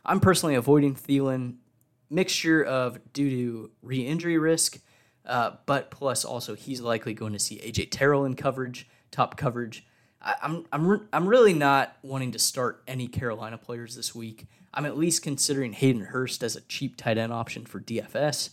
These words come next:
Um, like on DraftKings, I think Hayden Hurst was going for three thousand. But again, like, Isaiah Likely is going as three thousand as well, or Luke Musgrave's going as twenty-nine hundred.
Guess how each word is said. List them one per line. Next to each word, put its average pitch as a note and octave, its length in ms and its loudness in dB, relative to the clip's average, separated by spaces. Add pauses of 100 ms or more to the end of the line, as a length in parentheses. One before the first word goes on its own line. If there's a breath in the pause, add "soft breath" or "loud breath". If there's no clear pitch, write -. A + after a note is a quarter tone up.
(340 soft breath)
Um, A2 360 -2
like A2+ 180 -6
on G#2 80 -4
DraftKings, B2+ 540 -2
I - 20 -2
think A2 180 -6
Hayden A2+ 220 -2
Hurst A2 420 -4
was - 160 -10
going G#2+ 220 -4
for - 140 -12
three A#2+ 240 -4
thousand. A2+ 480 -2 (240 loud breath)
But D3+ 100 8
again, E3 320 8
like, A#2+ 160 4
Isaiah B2+ 380 6
Likely A2+ 480 2
is G#2 100 -6
going G2+ 240 -8
as - 160 2
three G#2+ 200 -2
thousand G#2 360 -2
as - 140 -10
well, G2+ 300 0
or A2 180 -4
Luke B2 280 -4
Musgrave's B2+ 500 2
going G#2+ 200 -10
as G#2 100 -14
twenty-nine A2 460 -16
hundred. - 320 -20